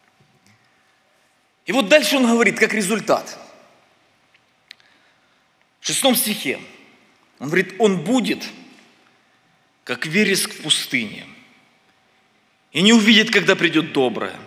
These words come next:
и поселится в местах знойных,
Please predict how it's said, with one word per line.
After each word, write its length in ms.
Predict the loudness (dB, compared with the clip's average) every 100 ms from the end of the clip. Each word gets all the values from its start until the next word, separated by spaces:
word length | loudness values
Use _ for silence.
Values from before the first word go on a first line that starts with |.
| -20 _ _ _ _ _ _ _ _ _ -12 -4
и 80 | 0
поселится 540 | 2 4 2 4 2
в 40 |
местах 380 | 4 2 2 2
знойных, 800 | 0 -2 2 2 0 -4 -8 -12